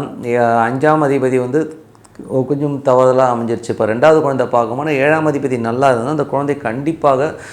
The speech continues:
நல்லா இருந்து உங்களுக்கு செய்கிறதுக்கான பாக்கியம் இருக்காங்கிறத அந்த ஜாதகங்கள் கண்டிப்பாக சொல்லுங்க. அது தவறுகிற பட்சத்துல அந்த குழந்தை வந்து நமக்கு வந்து difference of opinion ஆயிடுது, குழந்தைக்கும் நமக்கும் ஒத்து போகாம போகுதுங்கிறது தான் உண்மையான விஷயம்.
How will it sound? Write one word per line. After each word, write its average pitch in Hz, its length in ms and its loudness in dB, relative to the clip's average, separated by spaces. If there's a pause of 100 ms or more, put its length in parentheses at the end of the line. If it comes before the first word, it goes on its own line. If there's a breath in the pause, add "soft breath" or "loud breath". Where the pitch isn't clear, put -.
(160 loud breath)
நல்லா 151 400 4
இருந்து 156 560 2
உங்களுக்கு 214 600 6
செய்கிறதுக்கான 165 720 4
பாக்கியம் 135 440 2
இருக்காங்கிறத 117 480 -4
அந்த 135 100 -6
ஜாதகங்கள் 104 760 -2
கண்டிப்பாக - 420 -8
சொல்லுங்க. 101 480 -6 (440 loud breath)
அது 120 180 4 (120)
தவறுகிற 208 460 8
பட்சத்துல 156 440 2
அந்த 135 100 2
குழந்தை 135 320 2
வந்து 135 140 2
நமக்கு 127 260 -2
வந்து 123 320 0
difference 117 320 -2
of 110 160 2
opinion 104 240 -2
ஆயிடுது, 127 440 0
குழந்தைக்கும் 113 420 -4
நமக்கும் 107 280 -4
ஒத்து 104 200 -8
போகாம 101 440 -2
போகுதுங்கிறது 92 380 -6
தான் 113 180 -8
உண்மையான 101 400 -8
விஷயம். 101 500 -8